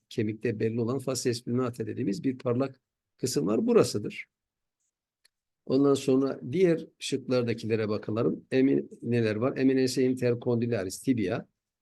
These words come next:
Eminensia intercondylaris tibianın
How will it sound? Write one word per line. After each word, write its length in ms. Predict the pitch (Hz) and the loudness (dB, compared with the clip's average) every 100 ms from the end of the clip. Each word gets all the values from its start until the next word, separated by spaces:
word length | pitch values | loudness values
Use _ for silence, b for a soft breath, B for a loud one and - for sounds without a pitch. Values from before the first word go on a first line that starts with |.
| _ - | _ -4
Eminensia 560 | 127 143 151 151 170 156 | 2 6 6 4 4 4
intercondylaris 1120 | 151 156 151 156 147 151 151 127 165 - - _ _ _ _ _ _ _ _ | 6 4 4 0 -2 0 0 0 -4 -8 -14 _ _ _ _ _ _ _ _
tibianın 720 | - 123 165 151 135 - | 0 4 4 4 2 -2